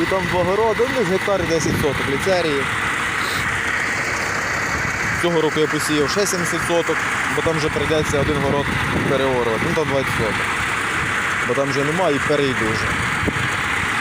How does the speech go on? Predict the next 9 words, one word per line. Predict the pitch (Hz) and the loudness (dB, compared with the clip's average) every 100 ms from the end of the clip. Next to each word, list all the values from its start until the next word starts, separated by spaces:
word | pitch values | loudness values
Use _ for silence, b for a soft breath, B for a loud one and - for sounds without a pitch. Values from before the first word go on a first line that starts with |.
| - - - - - - - - - - 175 | -2 -2 -2 -2 -2 -2 -2 -2 -2 -2 -2
Ну | |
і | 190 | -2
все. | - 262 277 - - - - - - | 0 0 0 0 -2 -2 -2 -2 0
Всім | 208 | 0
всього | 202 208 202 208 | 2 2 4 4
гарного, | 220 208 165 156 135 - | 2 2 0 0 -2 0
всіх | 196 170 | 0 2
гарних | 180 170 170 175 | 0 0 -2 -2
урожаїв. | 165 170 180 180 | 0 0 0 0